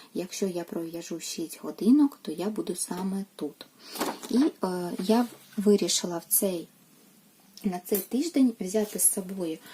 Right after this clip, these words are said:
той самий проєкт. Я буду в'язати свій льняний джемпер, бо хочу його і продвинути, і, е, мені хочеться його поносити, ще встигнути.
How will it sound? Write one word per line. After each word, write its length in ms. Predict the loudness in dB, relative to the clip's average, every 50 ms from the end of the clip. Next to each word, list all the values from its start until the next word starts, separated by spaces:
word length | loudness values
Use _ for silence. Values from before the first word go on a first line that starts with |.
| -20 -6 _
той 140 | 2 2 4
самий 440 | 4 4 2 0 -2 -2 -6 -6 -4
проєкт. 640 | 0 0 2 4 4 2 2 -2 -4 -6 -10 -16 -20 -20 -20 -20 -20 -4 0
Я 100 | 2 2
буду 260 | 2 0 0 -2 -2 -2
в'язати 600 | 0 0 0 2 2 0 -2 -4 -4 -4 -2 -2
свій 460 | 0 0 0 -2 -2 -2 -2 -4 -2 -2
льняний 420 | 0 2 4 6 6 6 6 4 2
джемпер, 580 | -2 -4 -4 -4 -4 -6 -8 -8 -6 -6 -6 -6 -8 _ _ _ _ _ _ _ _ -20 -20 -20 _ _ _ -20 -20 -14 -10
бо 140 | -8 -6 -6
хочу 380 | -2 0 0 0 2 0 -2 0 0
його 420 | 0 -2 -2 -4 -6 -8 -8 -8 -12 -16 -20 -20 _ _ -16 -16 -16 -16 -20 -20 _ _ _ -20 -20 _ _ _ _ _ _ _ _ -12
і 40 |
продвинути, 1000 | -8 -4 -4 -4 -4 -4 -2 2 4 4 4 6 4 2 2 2 -2 -4 -4 -4 -6
і, 340 | -8 -8 -4 -4 -2 -4 -4 -6 -8 -16 -20 -20 -20 -20 -20 -20 -20 -20 -16 -10 -6
е, 40 | -4
мені 440 | -2 -2 0 2 2 4 4 4 4
хочеться 480 | 2 0 -2 -2 -2 -2 -2 -2 -2
його 420 | -2 -2 -2 -2 -2 -4 -6 -8 -6 -2
поносити, 840 | 2 4 6 6 6 4 2 0 0 -2 -4 -6 -8 -8 -6 -6 -4
ще 280 | -4 -2 -2 -2 0
встигнути. 880 | 0 -2 -2 -2 0 0 0 2 4 4 6 4 4 2 2 2 2